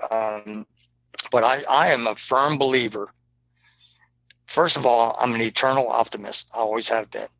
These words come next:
But I'm a firm believer that we are on an extremely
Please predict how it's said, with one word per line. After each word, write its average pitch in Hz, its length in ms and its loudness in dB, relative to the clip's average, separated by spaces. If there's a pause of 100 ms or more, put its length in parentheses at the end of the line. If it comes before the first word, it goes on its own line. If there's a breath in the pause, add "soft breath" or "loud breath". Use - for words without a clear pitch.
(640)
But 117 120 2
I'm 110 140 -4
a 107 40 -6
firm 143 380 -2
believer 123 440 -2
that 110 200 -2
we 123 180 0
are 113 180 -2
on 113 260 -4
an 110 140 -6
extremely 127 720 -2